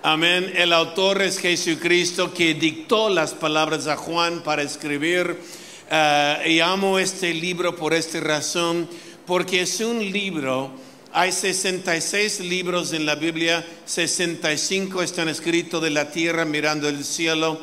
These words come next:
Solo hay un libro del cielo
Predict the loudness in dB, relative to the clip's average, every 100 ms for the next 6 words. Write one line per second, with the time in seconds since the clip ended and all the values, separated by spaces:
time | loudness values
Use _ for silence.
0 | -12 -18 -10 -4 0 2 4 4 4 2
1 | 0 2 2 2 0 0 0 -2 -4 -2
2 | 0 2 2 0 -2